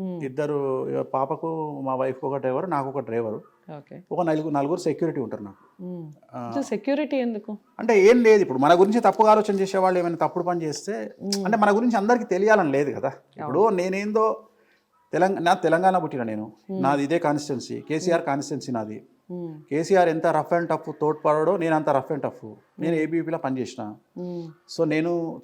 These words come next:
Speaker 2: చూస్తే నాది పంతులు, ఆ, బ్రాహ్మడు అనుకుంటారు కానీ నా వేషాలన్నీ వేరే ఉంటాయి.
Speaker 1: Hmm.
Speaker 2: అంటే చాలా రగ్గడు మనిషి నేను,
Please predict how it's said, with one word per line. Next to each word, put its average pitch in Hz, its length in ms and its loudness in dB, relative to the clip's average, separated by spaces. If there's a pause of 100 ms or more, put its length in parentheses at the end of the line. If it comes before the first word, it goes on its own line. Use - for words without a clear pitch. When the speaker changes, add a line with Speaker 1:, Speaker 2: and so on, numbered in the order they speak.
Speaker 2:
చూస్తే 175 240 0
నాది 160 180 2
పంతులు, 160 680 -2 (160)
ఆ, 127 280 0
బ్రాహ్మడు 151 360 4
అనుకుంటారు 156 360 -2
కానీ 165 320 -4
నా 147 140 -6
వేషాలన్నీ 156 500 -6
వేరే 143 200 -4
ఉంటాయి. 107 400 -8 (180)
Speaker 1:
Hmm. 185 340 -6
Speaker 2:
అంటే 170 300 0
చాలా 151 200 6
రగ్గడు 143 540 6
మనిషి 120 300 -4
నేను, 104 240 -6